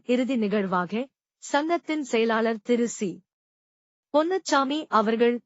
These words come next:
நன்றி உரை வழங்கினார். அதைத் தொடர்ந்து நாட்டுப்பண் பாடப்பட்டு விழா இனிதே நிறைவு பெற்றது. நாட்டுப்பண் பாடிய சிறுமியர்களுக்கும் சிறப்பு பரிசு வழங்கப்பட்டதை வந்திருந்த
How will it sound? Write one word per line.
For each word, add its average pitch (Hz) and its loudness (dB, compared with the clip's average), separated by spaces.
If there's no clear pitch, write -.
நன்றி 311 2
உரை 269 0
வழங்கினார். 185 -2
அதைத் 285 2
தொடர்ந்து 262 2
நாட்டுப்பண் 320 0
பாடப்பட்டு 247 0
விழா 202 0
இனிதே 294 0
நிறைவு 254 2
பெற்றது. 185 -4
நாட்டுப்பண் 311 0
பாடிய 247 0
சிறுமியர்களுக்கும் 240 0
சிறப்பு 330 -2
பரிசு 254 -2
வழங்கப்பட்டதை 214 0
வந்திருந்த 190 0